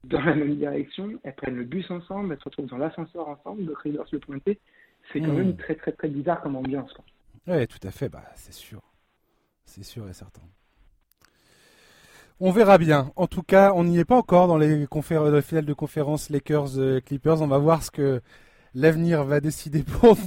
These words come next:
Speaker 2: nous. Euh, il y a encore des matchs à jouer. On va, on verra ça. Et puis, on va,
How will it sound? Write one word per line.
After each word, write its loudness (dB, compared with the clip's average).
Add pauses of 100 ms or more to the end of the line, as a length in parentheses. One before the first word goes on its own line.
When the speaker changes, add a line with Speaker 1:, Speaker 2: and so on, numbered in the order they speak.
Speaker 2:
nous. 4 (580)
Euh, 2
il 2
y 6
a 6
encore 4
des 4
matchs 0
à 0
jouer. -2
On -2
va, -2
on -4
verra -2
ça. -2
Et 0
puis, -10
on -2
va, -12